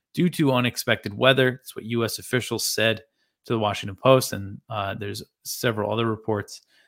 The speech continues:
that say the same thing. Uh, but after they shot it down, the Biden administration struggled to reschedule Blinken's visit.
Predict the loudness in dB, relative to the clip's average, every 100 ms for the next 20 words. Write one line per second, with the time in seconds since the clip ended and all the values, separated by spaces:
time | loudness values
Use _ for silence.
0 | _ -10 -6 -4 -4 -4 -6 -6 -2 0
1 | -2 -6 _ _ -20 -20 -20 -20 _ -2
2 | 4 4 8 8 8 8 8 8 8 8
3 | 6 6 6 6 6 8 8 6 0 -2
4 | -2 0 2 4 4 2 -2 -4 0 2
5 | 2 -2 -4 -4 -2 -2 0 0 0 -2
6 | -4 -8 -8 -8 -6 6 8 8 0